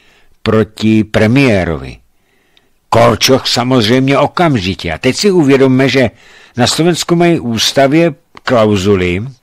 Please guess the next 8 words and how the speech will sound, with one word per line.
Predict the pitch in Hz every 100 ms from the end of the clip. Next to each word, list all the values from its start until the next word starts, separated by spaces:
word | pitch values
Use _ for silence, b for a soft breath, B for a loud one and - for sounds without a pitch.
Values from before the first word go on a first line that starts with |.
| _ _ b b b b b b -
že | 123 113
prezident | - 131 139 180 185 143
republiky | 135 131 117 98 104 95 - 95 85 98 123 _ _ b b b b b
může | 113 139 196 214 160 156 -
odejmout | - 135 123 131 123 123 123 117 110 120 135 - -
premiérovi | 113 113 131 135 151 156 160 160 165 160 160 165 143 139 -
zahraniční | 98 85 120 117 139 139 147 147 - 147 127 98
politiku | 107 101 95 - 95 - 101 104 143